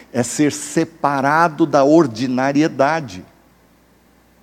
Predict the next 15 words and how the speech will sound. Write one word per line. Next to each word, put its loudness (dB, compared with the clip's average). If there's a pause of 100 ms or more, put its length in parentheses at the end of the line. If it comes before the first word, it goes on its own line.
Eu -4
me 4
lembro 2
quando 2
a 0
minha 2
filha, 0
com -2
dez 0
anos -2
de -4
idade, 2
falou -6
assim: -6
"Pai, 0